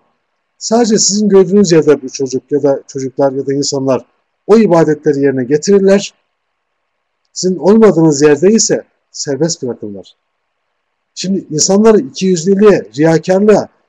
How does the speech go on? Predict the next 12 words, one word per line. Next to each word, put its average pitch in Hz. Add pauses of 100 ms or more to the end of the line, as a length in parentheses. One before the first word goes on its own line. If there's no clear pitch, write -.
sevk 147
etmemek 127
lazım. 117
Bırakınız. 226 (960)
Kılarsa 226
kılar, 233
kılmazsa 170
kılmaz. 143
Siz 180
sadece 202
hatırlatmakla 170 (180)
yükümlüsünüz. 117